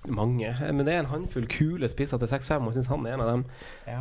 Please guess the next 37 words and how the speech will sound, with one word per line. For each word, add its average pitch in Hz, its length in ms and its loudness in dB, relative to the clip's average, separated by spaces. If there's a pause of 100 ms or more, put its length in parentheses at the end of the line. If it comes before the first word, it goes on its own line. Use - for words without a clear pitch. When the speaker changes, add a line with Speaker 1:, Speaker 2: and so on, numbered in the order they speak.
Speaker 1:
Med 131 140 2
tanke 143 260 2
på 120 80 2
hans 123 240 4
involvering 117 640 2
i, 113 400 4
eh, 110 100 0
Watford, 113 460 0
hvor 117 240 2
aktiv 120 400 2
han 110 160 2
er 120 140 2
på 107 80 -2
en 101 80 0
måte 101 200 -2
når 107 140 4
det 104 80 0
først - 220 0
skåres 107 200 4
mål, 127 300 4
og 113 240 2
at 117 80 0
han 113 160 4
kanskje 113 240 0
tar 123 160 6
noen 117 160 4
frispark 120 480 2
når 104 240 4
han, 104 320 0
eh, 107 240 2
Solebas 117 480 2
er 110 160 2
ute 123 240 0
en 101 160 2
av 98 80 -4
fire 107 180 2
kamper. 117 360 2